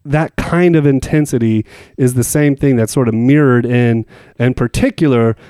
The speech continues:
the second time that guests arrive. Um, not, not, uh, not following, uh, uh, after the whole sequence with, uh, Ed Harris, but the,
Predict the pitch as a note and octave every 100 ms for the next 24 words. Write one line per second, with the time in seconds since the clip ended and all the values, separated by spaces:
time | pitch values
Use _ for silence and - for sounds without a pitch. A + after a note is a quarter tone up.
0 | - C3 - D3+ C#3+ C3 - C3 B2+ B2
1 | A2+ A#2 G#2 B2 B2 - - - A2 G#2+
2 | G2+ F#2+ F2+ F#2 - - - - - A2+
3 | A2+ C3 D#3 D#3 D#3+ E3 - D#3 C3+ C3
4 | C#3+ C#3+ D3 C#3+ C#3 C3 B2+ - B2 B2
5 | B2+ C3+ C3+ D3+ F3+ F#3+ D#3+ C3+ C#3 C3+
6 | A#2+ B2+ A#2 A#2+ A2 A2 A#2 A2 G2 A#2+
7 | G2+ G2 - G#2+ - G#2+